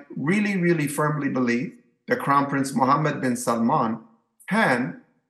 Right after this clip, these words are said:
be a very, very strong partner of the United States, especially, especially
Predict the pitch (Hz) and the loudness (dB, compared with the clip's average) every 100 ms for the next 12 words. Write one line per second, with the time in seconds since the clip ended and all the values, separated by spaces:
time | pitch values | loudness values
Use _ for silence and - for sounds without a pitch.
0 | _ - 170 143 120 - - _ - 151 | _ -4 0 2 0 -4 -16 _ 0 0
1 | - - 175 220 220 170 139 131 143 143 | 0 -6 2 4 4 2 -2 -4 -2 -2
2 | 131 - - 135 131 131 - 175 170 127 | -2 -4 -2 0 0 -4 -6 0 0 0
3 | 120 117 - _ _ _ - 202 185 170 | -4 -4 -8 _ _ _ 4 4 4 0
4 | 165 143 135 135 131 127 - - 113 113 | 0 0 2 2 2 -2 -6 -4 -4 -4
5 | - - _ - 190 - - - 254 269 | -12 -18 _ -4 -2 -2 -6 -2 0 0
6 | - 156 113 95 - _ _ _ - 139 | 0 0 0 -4 -10 _ _ _ -8 -6
7 | - - 202 - - - | -4 2 4 4 -2 -6